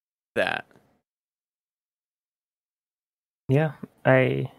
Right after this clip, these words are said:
Speaker 2: I agree. It's just, it's so, I remember when we heard, talked about this last,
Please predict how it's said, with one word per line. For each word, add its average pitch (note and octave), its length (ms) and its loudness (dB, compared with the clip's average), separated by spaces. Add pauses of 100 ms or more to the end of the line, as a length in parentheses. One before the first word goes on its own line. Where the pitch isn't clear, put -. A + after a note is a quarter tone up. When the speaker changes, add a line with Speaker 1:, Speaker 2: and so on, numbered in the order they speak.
(160)
Speaker 2:
I A#2+ 100 0
agree. C3+ 340 6
It's C3 160 4
just, - 300 -2
it's C#3 160 -2
so, D3+ 360 6
I C#3+ 100 8
remember D3+ 300 8
when C#3 160 8
we B2+ 120 6 (140)
heard, - 200 2
talked C3 220 4
about B2 200 2
this B2 180 0
last, B2 540 -2